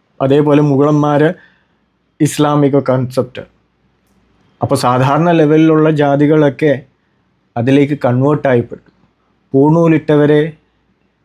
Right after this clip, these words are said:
കൊലപ്പെടുത്തുക, അവരുടെ സ്ത്രീകളെ നശിപ്പിക്കുക, അങ്ങനെയൊക്കെ വന്നപ്പോൾ പൂണൂല് താനെ അഴിച്ചു മാറ്റുന്ന ഒരു അവസ്ഥയിലേക്ക് വന്നു. അത്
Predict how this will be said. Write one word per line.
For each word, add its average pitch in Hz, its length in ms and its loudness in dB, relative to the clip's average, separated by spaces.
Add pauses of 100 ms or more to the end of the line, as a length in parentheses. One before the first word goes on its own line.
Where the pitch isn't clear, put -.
(1200)
കൊലപ്പെടുത്തുക, 143 680 2 (1800)
അവരുടെ 135 300 0
സ്ത്രീകളെ 139 500 2 (840)
നശിപ്പിക്കുക, 143 580 0 (840)
അങ്ങനെയൊക്കെ 151 440 0
വന്നപ്പോൾ 147 360 0 (480)
പൂണൂല് 156 560 2 (460)
താനെ 135 340 0
അഴിച്ചു 135 320 -2
മാറ്റുന്ന 139 380 -2 (120)
ഒരു 143 140 2 (1200)
അവസ്ഥയിലേക്ക് 151 840 0
വന്നു. 131 260 -4 (1500)
അത് 139 120 2